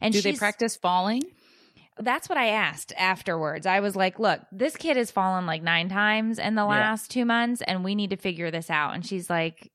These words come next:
Speaker 1: the horse trainer was like, "Some kids fall more than others. It's whatever." And I was just like, "No, no, no, no. Like, we have to teach her the right way to fall because I, or I'm gonna not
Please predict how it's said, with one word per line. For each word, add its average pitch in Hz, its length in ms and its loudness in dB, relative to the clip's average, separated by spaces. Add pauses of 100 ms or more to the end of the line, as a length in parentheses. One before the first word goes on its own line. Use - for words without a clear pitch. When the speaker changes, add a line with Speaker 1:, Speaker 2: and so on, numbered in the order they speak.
Speaker 1:
the 160 280 -4 (100)
horse 170 220 0
trainer 160 300 0
was 160 120 -2
like, 160 200 -4
"Some 156 220 -2
kids 196 220 0
fall 285 300 -2
more 208 180 2
than 190 160 0
others. 180 380 -2
It's - 220 -8
whatever." 208 340 0
And 180 220 2
I 190 80 4
was 196 160 -2
just 202 160 -6
like, 185 180 -2
"No, 202 120 0
no, 196 120 0
no, 185 120 0
no. 151 320 -4 (120)
Like, 175 300 -2 (1300)
we 208 120 -2
have 202 200 0
to 220 100 -4
teach 190 240 -8
her 185 120 0
the 165 100 0
right 160 160 0
way 156 140 0
to 202 60 2
fall 160 400 -2
because 185 420 -2 (480)
I, 202 300 0
or 208 180 2
I'm 208 160 0
gonna 220 180 2
not 190 240 0